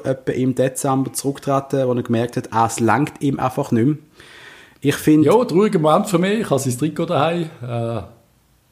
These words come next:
Speaker 2: er ist einfach der Fußballgott und ist einer für mich von der, von der coolsten Transfer gesehen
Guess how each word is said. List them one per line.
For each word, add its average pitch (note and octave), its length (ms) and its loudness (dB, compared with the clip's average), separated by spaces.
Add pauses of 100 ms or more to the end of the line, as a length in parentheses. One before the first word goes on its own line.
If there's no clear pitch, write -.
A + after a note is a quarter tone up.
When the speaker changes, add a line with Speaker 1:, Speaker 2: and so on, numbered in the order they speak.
(140)
Speaker 2:
er A2+ 160 -6
ist C3 120 -4
einfach D3+ 140 -8
der - 100 -18
Fußballgott D#3 600 0
und A#2 260 -2
ist A#2+ 160 -2
einer C3 280 0
für B2 140 -4
mich C3+ 280 2
von A#2+ 80 -4
der, B2 260 2
von B2+ 140 -4
der A#2+ 140 -2
coolsten D#3 340 -2
Transfer C3+ 420 0
gesehen D3 400 0